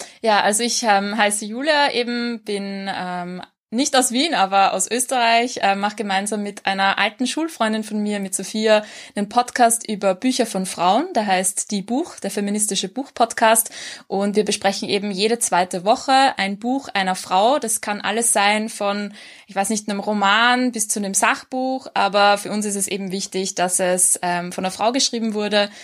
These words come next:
weil wir eben finden, dass Bücher von Frauen einfach noch zu wenig besprochen werden und dass es ganz viele großartige Bücher gibt, die wir gerne mit euch teilen wollen.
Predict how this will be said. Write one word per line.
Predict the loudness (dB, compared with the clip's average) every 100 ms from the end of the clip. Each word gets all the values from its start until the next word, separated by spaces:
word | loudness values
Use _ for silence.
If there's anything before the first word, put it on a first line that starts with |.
| -20 -2
weil | 4 4
wir | 4
eben | 0 0
finden, | 0 0 0
dass | -2 2 2
Bücher | 0 -2
von | -2 -4
Frauen | -4 -4
einfach | -2 -2 0
noch | -2
zu | -2 0
wenig | 2 0 -2
besprochen | -4 2 2 2 2
werden | 4 2
und | 0
dass | -2 -2
es | -2
ganz | -2 -2
viele | -2 -4
großartige | -4 -2 -2 -4 -6 -6
Bücher | -4 -6
gibt, | -6 -6 -4
die | -2
wir | -2
gerne | 0 0 0 -2 -6 -18 -20 -20 _
mit | 0 4
euch | 6 6 4
teilen | 0 0 0 -10
wollen. | -14 -14